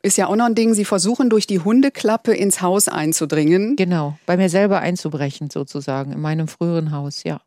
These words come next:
Speaker 1: Ja, und man sieht deutlich, diese Hundeklappe ist viel zu klein für Ihre Hüften.
Speaker 2: Die Produktion hat dann schönes Hartholz verwendet. Man hätte auch Weichgummi verwenden können.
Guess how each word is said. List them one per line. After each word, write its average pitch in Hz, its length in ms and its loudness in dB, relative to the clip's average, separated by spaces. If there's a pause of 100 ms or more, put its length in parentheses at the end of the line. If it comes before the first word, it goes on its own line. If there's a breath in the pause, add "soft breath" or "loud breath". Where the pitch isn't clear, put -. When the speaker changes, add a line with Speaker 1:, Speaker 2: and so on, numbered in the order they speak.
(100)
Speaker 1:
Ja, 165 280 2
und 196 300 0 (280)
man 190 220 2
sieht 214 260 0
deutlich, 214 460 0
diese 196 260 0
Hundeklappe 202 600 2
ist - 320 0
viel 277 200 2
zu - 160 -4
klein 208 300 -4
für - 140 -2
Ihre 156 260 0
Hüften. - 420 -8 (220)
Speaker 2:
Die 208 40 2
Produktion 240 540 2
hat 220 140 0
dann 196 120 2
schönes 226 360 2
Hartholz 185 520 0
verwendet. 143 540 -4
Man 147 100 -2
hätte 196 220 0
auch 160 160 -2
Weichgummi 170 560 0
verwenden 151 500 -6
können. 160 380 -4